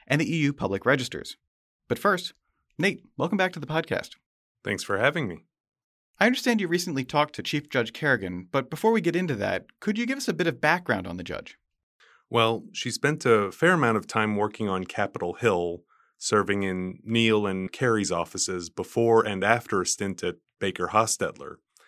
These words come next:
Speaker 2: And then in twenty twelve, President Obama nominated her for a fifteen-year term on the tax court.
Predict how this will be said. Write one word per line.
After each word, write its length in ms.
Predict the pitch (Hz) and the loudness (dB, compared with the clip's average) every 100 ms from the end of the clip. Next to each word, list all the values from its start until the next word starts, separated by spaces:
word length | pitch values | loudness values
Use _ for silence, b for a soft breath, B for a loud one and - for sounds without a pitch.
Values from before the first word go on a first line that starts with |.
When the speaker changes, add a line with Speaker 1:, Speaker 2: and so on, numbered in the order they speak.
| b b b | b b b
Speaker 2:
And 160 | 113 | 0
then 160 | 117 117 | 2 2
in 160 | 107 101 | 0 0
twenty 300 | 110 101 90 | 0 -2 -2
twelve, 500 | - 127 101 92 - | 2 4 4 2 -2
President 440 | 101 92 95 92 | -4 -2 -4 -4
Obama 420 | 90 98 101 95 | -2 0 0 -2
nominated 640 | 90 87 92 87 87 87 | -6 -6 -8 -8 -10 -10
her 320 | - 90 90 - _ | -4 -2 -2 -6 _
for 300 | - 92 85 | -6 -6 -6
a 60 | |
fifteen-year 580 | 82 101 - 92 90 85 | -8 -12 -12 -14 -12 -12
term 300 | 82 95 85 | -8 -8 -6
on 140 | 82 82 | -8 -10
the 60 | |
tax 360 | 82 98 - - | -12 -12 -10 -14
court. 240 | - - | -14 -20